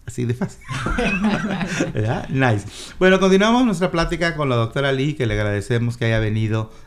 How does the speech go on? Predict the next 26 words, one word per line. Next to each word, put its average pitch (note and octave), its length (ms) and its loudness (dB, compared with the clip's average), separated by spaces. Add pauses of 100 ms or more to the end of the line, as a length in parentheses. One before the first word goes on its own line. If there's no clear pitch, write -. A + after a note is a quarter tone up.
(120)
este G#2+ 280 -2
día G#2 320 0
a A2 120 -2
nuestro G2 280 -4
programa D#3+ 460 0 (360)
y C#3+ 200 2
platicando C3 680 0
sobre, A#2 640 0
um, G2+ 520 -2 (760)
ah, G2 400 -2
el G#2 340 0
nuevo D#3 220 6
proyecto A#2+ 420 0
que A2+ 60 -2 (100)
ella G2+ 80 -4
tiene. F#2 380 -6 (320)
¿Cuándo A#3 260 4
termina G3 340 -2
el F#3 60 -2
proyecto C3 640 -2
sobre, G#2 640 -2
ah, F#2+ 880 -2
social B2+ 340 0
media, A2 540 0 (640)
eh, G2 260 -4 (160)
y F2+ 240 -6